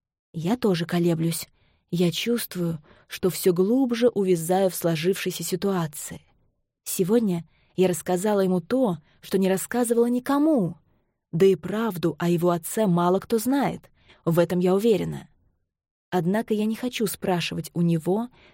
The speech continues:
что все это значит. Боюсь, я и так придаю всему этому слишком большое значение. И еще боюсь,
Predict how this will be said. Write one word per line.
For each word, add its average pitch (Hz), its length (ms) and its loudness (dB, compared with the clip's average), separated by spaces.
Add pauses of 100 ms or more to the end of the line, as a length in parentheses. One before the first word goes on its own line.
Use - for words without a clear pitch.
что - 340 0
все 175 200 -2
это 175 160 0
значит. 185 540 -2 (640)
Боюсь, 180 560 0 (300)
я 190 220 0
и 240 80 2
так 247 340 -4
придаю 180 380 0
всему 180 340 -2
этому 233 480 -4 (240)
слишком 254 500 -2
большое 240 420 2
значение. 170 800 -4 (840)
И 214 80 -4
еще 208 380 0
боюсь, 180 480 0